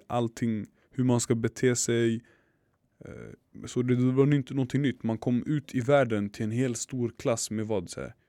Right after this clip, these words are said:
typ kanske tjugo pers. Och den här klassen, du har parallell klass, tjugo pers där också. Och du, du är en hel skola som är kanske, vad, så här, femhundra elever.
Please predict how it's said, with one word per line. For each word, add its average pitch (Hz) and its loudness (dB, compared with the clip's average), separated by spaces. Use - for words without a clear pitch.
typ - -18
kanske 107 -6
tjugo 113 0
pers. 107 0
Och 123 0
den 127 4
här 127 4
klassen, 123 2
du 113 0
har 113 6
parallell 120 4
klass, 135 2
tjugo 120 2
pers 123 0
där 127 6
också. 120 0
Och 120 4
du, 120 2
du 117 4
är 120 8
en 120 8
hel 147 10
skola 135 2
som 113 -2
är 135 2
kanske, 110 -2
vad, 107 -2
så 98 -2
här, 101 -4
femhundra 117 2
elever. 131 4